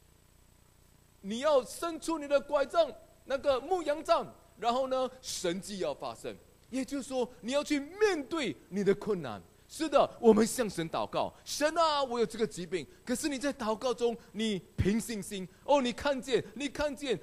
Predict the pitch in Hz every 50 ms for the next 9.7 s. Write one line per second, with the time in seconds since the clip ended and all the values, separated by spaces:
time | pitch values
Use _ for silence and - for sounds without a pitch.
0 | - - - - - 277 254 254 - 277 269 240 - - 190 180 196 214 214 226
1 | 170 - - - 254 320 294 - 311 339 339 330 285 240 - 330 339 277 240 -
2 | 247 254 226 185 180 185 208 180 135 - - - - 160 180 208 214 220 214 208
3 | 208 202 190 165 - - - - 233 220 202 175 165 170 180 180 180 170 170 185
4 | 208 269 349 392 440 440 392 381 381 349 269 196 - 269 269 - - - 160 180
5 | 190 - - 196 160 139 135 127 123 - 135 123 123 117 123 131 147 156 160 165
6 | 165 180 180 175 160 131 117 - - - - 294 330 320 277 277 - - - -
7 | 381 359 330 320 - - 320 302 254 - 277 285 285 294 311 370 381 403 392 381
8 | 370 285 233 208 180 - 233 208 208 - - - - 196 226 214 - 240 214 196
9 | - - 208 180 151 131 117 - 160 143 - - 92